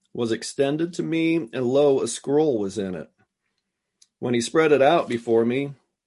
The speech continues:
it was written on the front and back, and written on it were lamentations,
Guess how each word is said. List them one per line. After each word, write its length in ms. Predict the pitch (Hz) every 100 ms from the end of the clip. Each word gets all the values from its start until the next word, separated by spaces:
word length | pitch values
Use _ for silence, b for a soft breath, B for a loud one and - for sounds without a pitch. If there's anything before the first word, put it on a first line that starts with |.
| _ _
it 60 | -
was 200 | 113 117
written 320 | 127 147 135
on 200 | 127 117
the 80 | 113
front 500 | - 127 127 147 - _ -
and 240 | 117 160
back, 440 | 131 117 135 - - _ _ _ _ _ _ _ _ _ -
and 180 | 120 120
written 240 | 151 147
on 220 | 139 139
it 120 | 151 117
were 200 | 117 107
lamentations, 1300 | 113 135 170 170 170 127 123 113 - 113 113 113